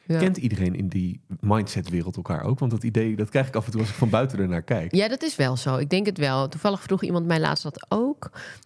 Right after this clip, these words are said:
Speaker 1: Eh, ja, dat, ehm, dat is zo, ja. Ja, Giel heb je dan en, eh, ja, de, van de magazines, de Man-, hoe heet dat ook weer? Manifestation magazines. Het is wel een groepje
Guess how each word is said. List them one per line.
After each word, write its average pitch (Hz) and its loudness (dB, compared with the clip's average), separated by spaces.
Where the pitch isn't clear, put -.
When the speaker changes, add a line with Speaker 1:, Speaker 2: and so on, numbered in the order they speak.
Speaker 1:
Eh, 147 2
ja, 143 4
dat, 151 0
ehm, 139 2
dat 143 2
is - -2
zo, 160 0
ja. 135 2
Ja, 143 2
Giel 147 4
heb 139 -2
je 139 0
dan 131 2
en, 123 0
eh, 123 2
ja, - 2
de, - -6
van - -2
de - 2
magazines, 135 2
de 127 0
Man-, 131 2
hoe 135 4
heet 139 2
dat 147 -2
ook 139 0
weer? 139 2
Manifestation 135 0
magazines. 135 0
Het - -2
is 262 -4
wel 311 4
een 254 2
groepje - -4